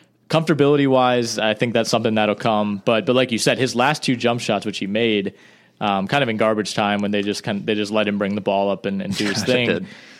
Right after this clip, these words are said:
Speaker 1: He rattled one in and then, and then switched the second. And the second one looked much better. There wasn't
Speaker 2: Yeah, the
Speaker 1: the
Speaker 2: second one looked like a
Speaker 1: hesitation.
Speaker 2: real jump shot.
Speaker 1: But you could tell there were a couple,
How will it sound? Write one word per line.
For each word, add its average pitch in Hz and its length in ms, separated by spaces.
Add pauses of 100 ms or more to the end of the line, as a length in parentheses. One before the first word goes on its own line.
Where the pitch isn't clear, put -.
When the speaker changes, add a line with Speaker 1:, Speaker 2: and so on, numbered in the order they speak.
Speaker 1:
He 120 100
rattled 120 400
one 123 180
in 120 220
and 104 160
then, 101 380
and 113 120
then 110 120
switched - 320
the - 60
second. 104 380
And 107 280
the 113 80
second 190 240
one 143 160
looked 120 160
much 113 200
better. - 320 (160)
There 110 120
wasn't 117 120
Speaker 2:
Yeah, 98 60
the 87 60
Speaker 1:
the - 60
Speaker 2:
second 131 160
one 107 100
looked 107 100
like 98 200
a - 20
Speaker 1:
hesitation. 76 100
Speaker 2:
real 76 360
jump 71 200
shot. 62 300 (220)
Speaker 1:
But 139 100
you 143 100
could 160 160
tell 123 220
there 110 100
were 110 140
a 110 60
couple, 110 580